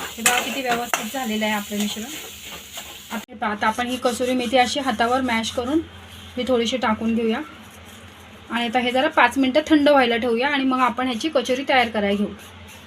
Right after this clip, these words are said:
हे पहा, आपण आता कचोरीसाठी असे छोटे छोटे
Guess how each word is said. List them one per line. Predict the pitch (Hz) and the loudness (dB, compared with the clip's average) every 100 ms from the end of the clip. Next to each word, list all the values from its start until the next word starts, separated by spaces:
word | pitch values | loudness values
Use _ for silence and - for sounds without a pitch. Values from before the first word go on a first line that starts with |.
| - _ - | -20 _ -6
हे | 240 | 0
पहा, | 226 | 2
आपण | 202 226 | 2 2
आता | 226 240 | 2 4
कचोरीसाठी | 277 262 262 254 269 247 | 4 6 6 6 4 4
असे | 262 262 320 - - - - - | 4 4 0 0 -12 -18 -2 4
छोटे | 262 - | 4 4
छोटे | 277 285 | 4 4